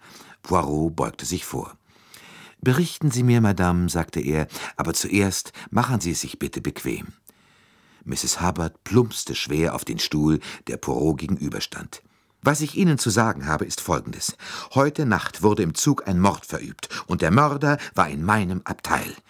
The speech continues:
Sie legte eine Pause ein, damit ihre Worte auch wirkten. „Madame, vielleicht irren Sie sich.“ „Irren?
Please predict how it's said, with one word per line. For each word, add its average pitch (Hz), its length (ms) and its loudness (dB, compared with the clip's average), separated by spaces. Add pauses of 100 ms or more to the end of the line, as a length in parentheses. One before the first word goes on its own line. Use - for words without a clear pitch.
(580)
Sie - 160 -8
legte - 240 -4
eine - 140 -12
Pause 67 440 -4
ein, 76 200 -4
damit 67 240 -4
ihre 57 260 -10
Worte 57 320 -6
auch - 140 -6
wirkten. - 380 -4 (1000)
„Madame, 67 600 -2 (120)
vielleicht 69 400 -4
irren 165 240 2
Sie 71 140 -2
sich.“ - 400 -12 (400)
„Irren? 233 440 4